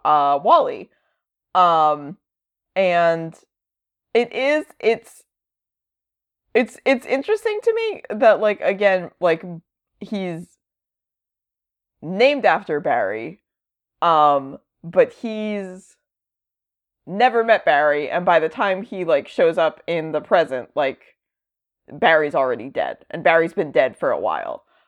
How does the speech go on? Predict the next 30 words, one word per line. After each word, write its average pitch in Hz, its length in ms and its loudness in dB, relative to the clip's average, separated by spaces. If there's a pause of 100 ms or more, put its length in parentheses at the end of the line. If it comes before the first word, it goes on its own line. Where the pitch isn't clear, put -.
(280)
Um, 147 680 2 (680)
so 175 280 2
he's, 202 380 -8
like, 160 500 -4
uh, 131 480 2 (720)
Wally's 233 500 4
the 190 140 -4
only 175 200 -4
person 180 360 -4
he 202 140 -8
knows 143 600 -2 (140)
who, 139 600 -6
uh, 120 560 0 (1600)
his 202 180 -2
only 180 300 2
kind 160 260 -4
of, 147 100 -4
like, 139 220 -2
touchstone 147 580 0
with 139 160 -8
this, 113 220 -4
like, 135 220 -2
Flash 151 460 0
legacy, 123 760 -4
besides, 139 500 -2
like, 123 320 -4 (160)
you 156 120 -10
know, 107 180 -4
knowing 131 420 -4
that 120 260 -2